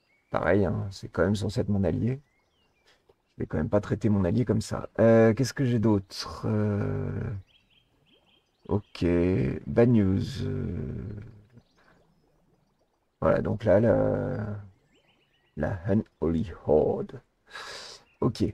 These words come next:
donc ça c'est bon. Euh, j'ai des gens qui ont pas de maison chez moi.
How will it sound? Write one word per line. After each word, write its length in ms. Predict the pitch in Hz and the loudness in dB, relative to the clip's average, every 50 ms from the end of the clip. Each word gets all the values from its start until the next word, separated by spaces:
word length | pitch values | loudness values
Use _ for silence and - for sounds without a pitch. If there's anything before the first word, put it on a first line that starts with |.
| _ _ _ - - - | _ _ _ -18 -10 -4
donc 200 | 82 104 107 - | -2 -2 -2 0
ça 140 | - 135 | -2 -4
c'est 180 | - - 139 135 | -4 -2 0 0
bon. 480 | 113 113 123 127 135 139 147 156 165 - _ - _ - - - - _ _ _ _ _ _ _ _ _ - | 2 2 2 2 2 0 0 -2 -4 -8 _ -20 _ -20 -20 -20 -20 _ _ _ _ _ _ _ _ _ 0
Euh, 720 | - 104 107 104 107 104 104 104 104 104 104 104 104 107 | 2 4 6 8 8 8 8 8 8 8 8 8 6 6
j'ai 260 | 107 101 98 113 123 | 4 2 2 2 2
des 320 | 117 113 104 127 131 135 131 | 2 4 4 6 6 6 6
gens 360 | 113 107 110 139 147 160 165 | 4 2 2 2 0 0 -2
qui 160 | - - - | -6 -4 -4
ont 100 | 123 113 | -4 -2
pas 140 | - - 139 | 0 0 0
de 40 | 151 | 0
maison 460 | 147 147 135 120 113 117 120 123 120 120 - | 2 0 0 0 2 0 0 -2 -4 -8 -12
chez 160 | - - - | -10 -6 -4
moi. 320 | 110 107 104 110 107 104 | -2 -2 -2 -2 -4 -6